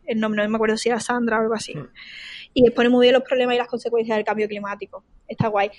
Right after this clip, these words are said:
Speaker 1: Y además, resulta que en el capítulo cuatro hablan de las vacunas, que también está guay,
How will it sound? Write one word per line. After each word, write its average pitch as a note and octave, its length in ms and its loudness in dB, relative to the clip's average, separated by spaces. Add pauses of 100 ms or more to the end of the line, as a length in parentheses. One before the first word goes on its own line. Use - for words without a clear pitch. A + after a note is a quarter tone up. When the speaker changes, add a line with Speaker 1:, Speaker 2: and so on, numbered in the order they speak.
(120)
Speaker 1:
Y - 80 2
además, G#3+ 400 0 (360)
resulta B3 340 2
que A3 80 0
en G3+ 60 0
el G3+ 60 -6
capítulo G#3+ 380 2
cuatro C#4 460 2 (140)
hablan A#3 240 2
de B3 80 2
las G#3+ 160 0
vacunas, A#3+ 420 -2 (160)
que A#3 60 0
también G#3+ 380 -4
está A3+ 380 -2
guay, B3+ 280 2